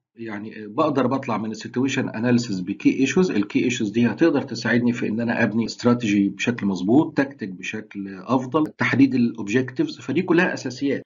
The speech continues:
من ضمن النقاط المهمه للسيتويشن اناليسيز ان انا اقدر احصل على معلومات عن الكومبيتيتور بتوعي. موضوع السورس اوف كومبيتيتيف انتليجنس دي من الحاجات المهمه جدا جدا، ومحتاجه طبعا شبكه علاقات قويه.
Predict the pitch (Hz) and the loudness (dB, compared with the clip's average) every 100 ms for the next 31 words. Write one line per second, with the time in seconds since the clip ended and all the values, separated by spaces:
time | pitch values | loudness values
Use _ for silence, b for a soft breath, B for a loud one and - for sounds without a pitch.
0 | _ 127 127 196 233 214 151 190 190 160 | _ -12 2 2 2 0 -2 0 0 0
1 | 131 160 160 135 131 127 110 104 127 123 | -2 -2 0 0 -2 -4 -6 -6 -8 -2
2 | 151 165 127 117 123 156 160 143 117 117 | -2 -2 -6 -4 -2 0 0 -4 -4 -4
3 | 127 143 135 143 - 123 123 135 - - | -2 -2 -2 -4 -2 -2 -2 -2 -6 -6
4 | 120 104 120 127 131 - 120 117 127 151 | -6 -4 -2 -4 -4 -8 2 6 6 4
5 | 117 117 110 - 110 147 139 110 87 95 | 0 -4 -6 -10 -4 -4 -4 -6 -10 -4
6 | 98 - - 113 120 131 190 - - 160 | -4 -4 -6 2 4 6 4 2 -2 -2
7 | - 101 - - 113 143 151 120 - 107 | -4 -12 -12 -12 -10 -6 -4 -6 -8 -12
8 | - 151 143 143 127 139 160 139 156 127 | -2 0 2 0 -2 -4 -4 -2 -4 -2
9 | 131 139 120 131 110 98 107 107 120 113 | -2 0 0 -2 -2 -4 -6 -4 -4 -4
10 | 107 - 175 147 160 147 143 - _ - | -10 -6 -4 -2 0 0 -2 -6 _ -2
11 | 185 185 170 139 123 120 120 - 156 - | 2 2 2 0 2 2 2 2 -2 -2
12 | 120 120 131 | -2 2 2